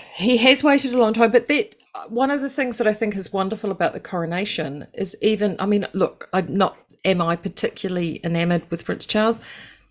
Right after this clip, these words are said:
Not especially, but he hasn't really had an opportunity to shine. And it's, as you said, it's that pageantry, and it's a chance to actually celebrate your Britishness.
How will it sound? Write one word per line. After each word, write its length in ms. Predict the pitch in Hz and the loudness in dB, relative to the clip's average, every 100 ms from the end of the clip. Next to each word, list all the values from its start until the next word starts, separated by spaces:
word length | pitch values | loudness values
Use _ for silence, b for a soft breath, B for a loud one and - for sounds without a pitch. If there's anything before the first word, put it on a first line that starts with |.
| _ _ _ | _ _ _
Not 200 | 466 403 - | 0 0 2
especially, 560 | - - - - 277 | 2 4 2 4 4
but 200 | 226 269 | 6 4
he 180 | - 285 | 8 8
hasn't 440 | 269 330 285 - | 8 6 4 0
really 300 | 175 220 226 | 4 6 6
had 180 | 190 190 | 4 2
an 140 | 185 170 | 2 0
opportunity 720 | 151 - - 165 151 - - | -2 -8 -4 -2 -4 -8 -10
to 60 | |
shine. 680 | - - 208 156 - 196 294 - - | -6 0 2 2 -2 -6 -8 -10 4
And 360 | 254 262 269 | 8 8 8
it's, 360 | 240 247 - - | 6 4 2 -2
as 280 | - 262 262 | 2 2 4
you 80 | 269 | 2
said, 460 | - 285 269 - - | 2 2 2 0 0
it's 200 | 226 - | 0 4
that 200 | 240 - | 2 2
pageantry, 840 | - 226 233 226 - 208 175 160 | 0 0 0 -6 -4 -2 0 0
and 160 | - 202 | 2 2
it's 220 | 202 - | 2 0
a 40 | 208 | 0
chance 540 | - 214 220 220 - | 0 0 0 0 -2
to 240 | 220 - | -6 -2
actually 540 | 196 196 - 208 185 175 | -2 -2 -2 -2 -2 -2
celebrate 840 | - - 180 190 175 180 160 - | 0 2 2 0 -2 -2 -2 -2
your 100 | 170 | -6
Britishness. 960 | - 160 170 180 - 156 - - - | -6 -6 -4 -4 -6 -6 -6 -6 -8